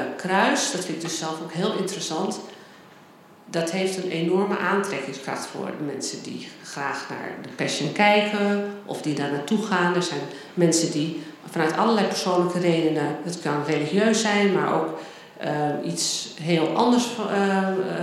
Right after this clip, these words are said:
wat meer te maken heeft met bijvoorbeeld persoonlijk leed,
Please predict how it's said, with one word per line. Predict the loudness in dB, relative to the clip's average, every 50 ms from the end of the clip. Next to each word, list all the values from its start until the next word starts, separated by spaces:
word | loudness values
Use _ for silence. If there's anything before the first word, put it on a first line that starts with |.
| 0 0 0 0 0 0 -2 -4 -10 -14 -16 -14 -8
wat | -6 -2
meer | 2 2 2
te | 2 2
maken | 2 2 2 2 2 0
heeft | -2 -4 -4 -4 -6
met | -6 -8 -8
bijvoorbeeld | -8 -10 -10 -8 -8 -10 -8
persoonlijk | -8 -6 -4 -4 -2 -2 -4 -2 2
leed, | 4 6 6 6 6 6 4 2 0